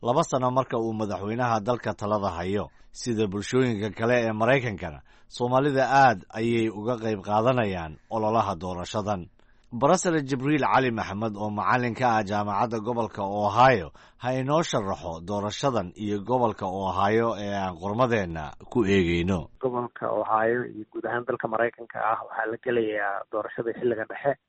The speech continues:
Speaker 2: Ee, doorashada Ohio waxaa ku tartam-, loo tartami doonaa kuraas aad u fara badan oo ay ugu waaweyn yihiin guddoomiyaha gobolka, senatarka, ee, Maraykanka u matali doona, ee,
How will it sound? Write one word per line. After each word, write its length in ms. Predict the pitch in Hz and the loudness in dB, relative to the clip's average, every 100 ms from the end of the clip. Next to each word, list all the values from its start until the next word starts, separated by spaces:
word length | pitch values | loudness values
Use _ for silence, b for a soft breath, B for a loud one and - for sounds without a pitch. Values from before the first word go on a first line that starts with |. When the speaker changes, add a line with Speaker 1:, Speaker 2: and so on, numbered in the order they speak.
| - | -6
Speaker 2:
Ee, 180 | 123 113 | -2 0
doorashada 720 | 131 123 120 - 143 135 123 | 2 0 0 2 2 4 0
Ohio 720 | 123 113 110 110 110 120 131 | 0 -2 0 0 0 0 0
waxaa 240 | 113 - 113 | -2 -6 -10
ku 80 | - | -10
tartam-, 400 | 120 - 113 117 | -12 -10 -10 -4
loo 120 | 123 131 | 0 0
tartami 320 | 127 - 113 | -2 -6 -8
doonaa 320 | 104 110 104 - | -6 -8 -8 -10
kuraas 240 | - 123 123 _ | -6 -6 -6 _
aad 180 | 143 131 | 4 4
u 60 | 123 | 0
fara 160 | - 107 - | -8 -8 -8
badan 320 | 104 123 127 117 120 | -6 -4 -6 -8 -6
oo 320 | 104 98 101 | -4 -2 -4
ay 160 | 117 | -4
ugu 260 | 120 113 131 117 | -6 -4 2 4
waaweyn 320 | 113 120 113 | 4 2 -2
yihiin 320 | 107 113 107 | -2 -6 -8
guddoomiyaha 560 | - - 110 120 120 - | -10 -6 0 2 0 2
gobolka, 480 | 127 127 - 123 123 _ | 6 6 4 -6 -6 _
senatarka, 600 | 127 127 - 131 - 120 104 107 104 | 2 2 0 -6 -4 0 0 0 -4
ee, 400 | 101 101 98 98 | -4 -2 -2 -4
Maraykanka 520 | 107 110 117 120 - | 0 0 0 -4 -8
u 60 | 117 | -8
matali 380 | 104 - 110 - | -6 -4 -4 -2
doona, 380 | 107 101 98 - 139 | -4 -2 -6 -10 -12
ee, 300 | 117 107 107 | -10 -10 -12